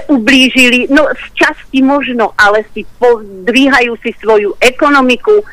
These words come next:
Keď si prečítate knihu od Joška Banáša, Nádherná smrť Altaji, tam to opisuje. Ale to je proti Európskej únii. Veď nie, že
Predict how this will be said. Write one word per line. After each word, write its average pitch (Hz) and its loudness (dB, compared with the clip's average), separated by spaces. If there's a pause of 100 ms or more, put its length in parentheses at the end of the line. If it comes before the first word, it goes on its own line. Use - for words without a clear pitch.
(260)
Keď - 2
si 240 -6
prečítate 240 0 (120)
knihu 240 0
od 208 0 (300)
Joška 262 0
Banáša, 226 0 (280)
Nádherná 240 2
smrť 220 -2 (140)
Altaji, 202 0
tam 190 0
to 202 -2
opisuje. 202 0 (440)
Ale 214 0
to 254 4
je 247 2
proti 240 0
Európskej 226 0
únii. 240 0 (280)
Veď 240 0 (240)
nie, 311 6
že 262 2